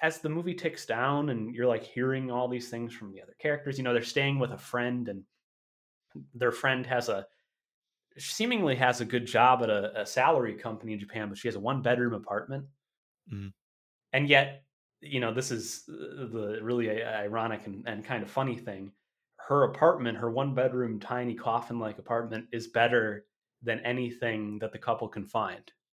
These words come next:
Speaker 2: Mm-hmm.
Speaker 1: Which, you know, really, that plays into this whole idea of, like, Tokyo being an expensive city to live in. I mean,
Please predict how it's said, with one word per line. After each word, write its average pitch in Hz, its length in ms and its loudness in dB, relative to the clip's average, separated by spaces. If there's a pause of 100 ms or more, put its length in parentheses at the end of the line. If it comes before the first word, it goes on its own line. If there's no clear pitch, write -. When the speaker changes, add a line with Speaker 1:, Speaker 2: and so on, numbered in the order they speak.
(240)
Speaker 2:
Mm-hmm. 117 180 -8 (1200)
Speaker 1:
Which, 135 520 0
you 139 160 -2
know, 135 100 4
really, 139 480 2 (260)
that 151 240 6
plays 143 280 4
into 139 180 2
this 120 220 -2
whole 131 220 8
idea 113 480 2
of, 117 280 -4 (120)
like, 104 260 -8
Tokyo 113 440 0
being 107 200 -4
an 98 80 -8
expensive 101 580 -10
city 107 280 -4
to 101 80 -4
live 104 280 -4
in. 98 160 -6
I 95 80 -10
mean, 98 260 -10